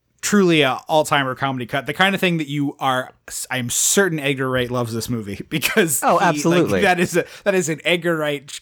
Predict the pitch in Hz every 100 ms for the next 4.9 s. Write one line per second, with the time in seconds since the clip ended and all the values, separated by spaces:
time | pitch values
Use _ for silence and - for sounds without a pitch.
0 | _ - 147 127 123 - 120 117 151 123
1 | 123 113 107 110 110 110 110 117 120 156
2 | 151 143 131 120 - 110 101 90 110 117
3 | - _ _ _ _ _ _ 110 107 117
4 | 120 120 - - 120 110 - - 113